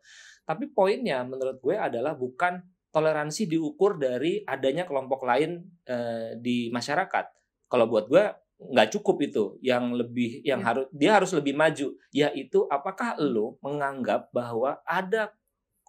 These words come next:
Speaker 1: poin atau ada unsur-unsur kebenaran lain yang bisa datang dari orang di luar lo?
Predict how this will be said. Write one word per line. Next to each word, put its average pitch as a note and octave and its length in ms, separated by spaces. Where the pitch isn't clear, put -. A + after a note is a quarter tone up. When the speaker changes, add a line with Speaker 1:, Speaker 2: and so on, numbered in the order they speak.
Speaker 1:
poin G#3+ 500
atau C#3 400
ada D#3+ 280
unsur-unsur E3 640
kebenaran C3 500
lain B2+ 320
yang G3+ 200
bisa F3+ 200
datang E3 380
dari E3 160
orang E3 240
di D3+ 120
luar C3 280
lo? C3 380